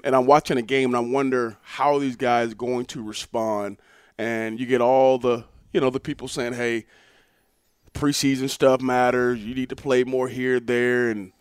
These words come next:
you got a bunch of guys who, you know, weren't involved in that. But I think, Archie, bring up the point of you still feel like they're in the ball game.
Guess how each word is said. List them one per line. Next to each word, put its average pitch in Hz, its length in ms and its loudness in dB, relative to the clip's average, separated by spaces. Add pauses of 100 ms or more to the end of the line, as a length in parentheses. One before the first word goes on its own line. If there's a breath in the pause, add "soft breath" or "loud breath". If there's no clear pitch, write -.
(200 soft breath)
you 117 80 -10
got 127 140 2
a 117 60 -4
bunch 135 240 -2
of 117 40 -10
guys 123 420 2
who, 117 460 -8 (120)
you 196 120 -2
know, 123 320 -2 (300)
weren't 143 240 0
involved 131 420 4
in 113 100 0
that. 113 180 -2
But 127 100 -2
I 139 80 2
think, 139 340 0 (720 loud breath)
Archie, 135 280 2
bring 139 180 2
up 127 80 2
the 117 80 -2
point 127 340 2
of 117 520 0 (420)
you 139 160 -8
still 131 600 2
feel 123 320 0
like 113 280 2
they're - 240 -18
in 131 220 -6
the 123 100 -2
ball 107 320 -8
game. - 300 -16